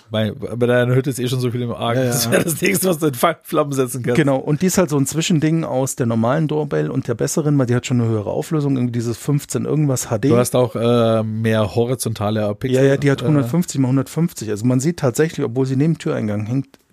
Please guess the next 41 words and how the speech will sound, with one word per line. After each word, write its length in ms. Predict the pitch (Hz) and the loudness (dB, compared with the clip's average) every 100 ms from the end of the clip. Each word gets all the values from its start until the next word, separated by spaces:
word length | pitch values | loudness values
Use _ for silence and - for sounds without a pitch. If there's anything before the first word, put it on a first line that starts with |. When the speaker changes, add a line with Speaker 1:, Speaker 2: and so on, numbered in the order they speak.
| - | -6
Speaker 2:
den 120 | 135 | -6
Fußboden 520 | - 175 165 - 135 131 | -2 -4 -4 -2 -2 0
auch 140 | 120 | -2
noch 160 | 127 - | -4 -6
die 140 | - - - | -20 -8 -2
Speaker 1:
Ja, 80 | 107 | -2
Speaker 2:
Fußmatte. 320 | 104 95 117 | -2 -4 -4
Speaker 1:
ja, 80 | 117 | -4
Speaker 2:
Man, 140 | 120 | -4
Speaker 1:
ja, 60 | 107 | -6
ja, 60 | - 107 | -6 -8
Speaker 2:
also 20 | - | -6
Speaker 1:
ja. 60 | 131 | 0
Speaker 2:
wenn 80 | 147 | 2
jemand 200 | 175 156 | 4 2
davor 220 | 139 151 | 0 -2
steht, 240 | 156 170 135 | -2 -4 -6
siehst 160 | 135 - | -8 -4
du 60 | |
ihn 60 | 123 | -4
von 120 | 127 | -4
Kopf 240 | 131 - | -8 -8
bis 140 | - 117 | -12 -12
Fuß. 240 | - - | -12 -10
Das 100 | 170 | -6
ist 40 | - | -2
schon 80 | 196 | -2
ziemlich 280 | - 156 - | 0 -4 -4
geil. 100 | 104 | -2
Speaker 1:
Richtig, 320 | 117 107 92 | -2 0 -4
richtig. 240 | 95 - 95 - | -6 -8 -10 -4
Speaker 2:
Und 180 | 151 139 | 0 2
die 60 | 147 | 2
gab's 280 | 143 - | 2 2
halt 120 | 151 139 | 0 2
im 120 | 123 | 0
Sale 460 | - 147 160 170 170 | 0 0 2 2 2
mit 200 | 139 - | 2 0
dem 180 | 123 - | -4 -2
Chime 340 | - 127 123 | -2 2 2
Pro, 480 | 113 - 143 196 214 | 0 0 0 0 -6